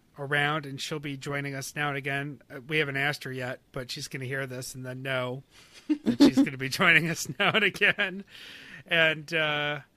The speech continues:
hold this space next week for your next Phyllis Fletcher Friday.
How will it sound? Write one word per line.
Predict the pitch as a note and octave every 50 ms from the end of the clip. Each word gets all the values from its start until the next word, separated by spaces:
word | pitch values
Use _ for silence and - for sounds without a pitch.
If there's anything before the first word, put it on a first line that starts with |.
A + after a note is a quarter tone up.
| _ _ _ _ _ _ _ _ -
hold | - F#3 F#3+ F#3+ - -
this | F#3 F3 -
space | - - - F#3 F3 F3 E3 - -
next | E3+ F3 E3+ - -
week | F3 F3 F3+ F3 -
for | - - F3
your | D#3+ D#3 D#3
next | D3+ D3+ D3+ D3 - - - - -
Phyllis | - - F3 E3 D#3+ D3+ -
Fletcher | - - D#3 D3 - - E3 D3
Friday. | - F3 E3+ F#3+ F#3+ F2+ C3+ C#3+